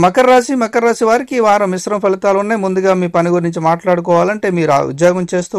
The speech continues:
ఉంటే ఆఫీసులో జరుగుతున్న రాజకీయాలకు మీరు బాధ్యతలుగా ఉండవచ్చు. ఈ సమయంలో మీరు మీ పనిపై దృష్టి పెట్టడం మంచిది. అలాగే మీ చుట్టూ నిద్రిస్తున్న కార్యకలాపాలపై కూడా మీరు శ్రద్ధ పెట్టడం మంచిది. సహోద్యోగులపై ఎక్కువగా ఆధారపడకుండా ఉండడం మంచిది. ఇక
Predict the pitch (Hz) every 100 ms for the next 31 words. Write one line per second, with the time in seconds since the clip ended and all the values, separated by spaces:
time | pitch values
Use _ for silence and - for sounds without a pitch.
0 | 185 208 208 143 - _ _ _ _ -
1 | 175 220 254 254 233 220 214 214 208 185
2 | 175 180 180 175 180 262 202 175 190 123
3 | 131 151 170 165 160 202 156 113 92 -
4 | _ _ _ _ _ _ _ _ _ -
5 | 170 196 233 247 247 226 220 202 185 175
6 | 180 214 202 165 - 180 175 - 170 170
7 | 180 233 254 175 180 190 180 170 185 226
8 | 208 180 175 185 - 185 180 165 160 160
9 | 160 156 151 165 160 196 190 - 135 139
10 | 156 135 139 147 131 131 170 269 - _
11 | _ _ - 175 214 196 214 202 196 196
12 | 165 - 185 180 151 165 165 160 147 147
13 | 151 135 131 160 160 92 80 69 _ _
14 | _ _ _ _ _ _ _ _ _ -
15 | 151